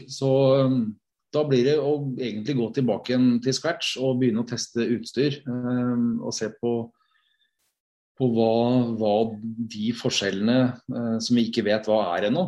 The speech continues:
eh, vil gjøre med, med teknikken og oppsett og, eh, vekt på mannskapet,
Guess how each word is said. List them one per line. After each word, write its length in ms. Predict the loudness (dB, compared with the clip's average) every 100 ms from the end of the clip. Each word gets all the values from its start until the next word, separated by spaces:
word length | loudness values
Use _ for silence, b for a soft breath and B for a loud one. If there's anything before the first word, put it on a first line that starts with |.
| -4
eh, 400 | -2 0 0 0 2
vil 160 | 2 2
gjøre 320 | 0 -2 -2
med, 480 | -2 -6 -8 -4 -4
med 160 | -4
teknikken 640 | -6 -4 -6 -2 0 2 4
og 260 | 2 0 -4
oppsett 580 | -4 -2 -2 -4 -6
og, 720 | -2 2 2 2 2 0 -2 -4
eh, 320 | -6 -8 -10 -12 -16 -18 _ -20 -20 _ _ _ -20 -20 _ _ _ _ _ _ -20
vekt 540 | -16 -12 -12 -12 -8
på 80 | -2
mannskapet, 560 | 0 0 -4 -6 -6